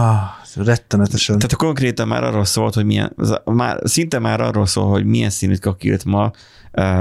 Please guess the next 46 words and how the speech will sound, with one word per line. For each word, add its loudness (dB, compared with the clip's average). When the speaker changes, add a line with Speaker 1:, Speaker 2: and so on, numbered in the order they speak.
Speaker 2:
Magyar 0
Speaker 1:
Meg, 2
Speaker 2:
Péter, 0
Speaker 1:
meg 2
Speaker 2:
és 0
az 2
Speaker 1:
meg 4
ez 2
Speaker 2:
mennyire 2
Speaker 1:
a, 2
Speaker 2:
jó. 2
Speaker 1:
meg 0
ez 2
a 4
apokalipszis 0
várás 2
van 2
Speaker 2:
Igen. 2
Speaker 1:
egyébként, 0
hogy 0
úristen, 2
mi 4
történik, 2
hogyha 0
huszonhatban 2
is 0
a 0
Fidesz 2
fog 0
nyerni? 4
És 0
Speaker 2:
Azt 0
Speaker 1:
mi, 0
Speaker 2:
a -6
Speaker 1:
ti 0
mit 2
Speaker 2:
posztot -2
Speaker 1:
fog, 2
Speaker 2:
én 0
is -2
láttam -2
Speaker 1:
és 2
Speaker 2:
ma 2
Speaker 1:
így -4
Speaker 2:
reggel. 2
Speaker 1:
kb. 2